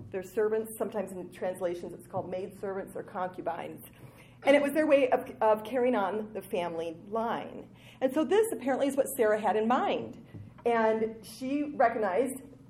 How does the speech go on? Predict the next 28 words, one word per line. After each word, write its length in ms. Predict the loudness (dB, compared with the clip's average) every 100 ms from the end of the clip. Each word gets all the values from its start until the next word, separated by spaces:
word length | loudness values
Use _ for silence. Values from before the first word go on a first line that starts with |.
| -4
uh, 140 | -2
when 180 | 2 2
that 140 | 2 0
happened, 560 | -2 -2 -2 -4 -6 -6
that 260 | 0 0 -2
child 320 | -6 -4 -2
would 160 | -4 -6
legally 480 | -6 -6 -8 -10 -14
be 120 | -14
hers. 400 | -14 -10 -10 -12 -16 -20 -20 -20 -20 -20 -20 -20 -20 -20 -20 -20 -20 -20 -4
It 200 | -4 -2
seemed 160 | -4
like 120 | -4 -8
a 60 |
perfect 400 | -10 -10 -10 -14
solution 480 | -12 -10 -10 -12 -16 -18 -20 -20 -20 -20 -20 -20 -20 -20 -20 -20 -20 -20 -20 -20 -20 -8
to 100 | -6
help 360 | -6 -8 -8
God 280 | -8 -6 -6 -6
out. 440 | -6 -6 -12 -20 -20 -20 -20 -20 -18 -16 -16 -18 -20 -20 -20 2
But 320 | 4 4 0 -18 -20 -20 -20 -20 -12
this 200 | -10 -6
wasn't 440 | -6 -6 -10 -14 -20 -20 -16
what 160 | -14 -8
God 200 | -8 -8
intended. 640 | -12 -14 -16 -14 -14 -16 -18 -20 -20 -20 -20 -20 -20 -20 -20 -20 -20 -20 -6 4
Angela 340 | 4 6 2
Thomas 420 | 0 -2 0 0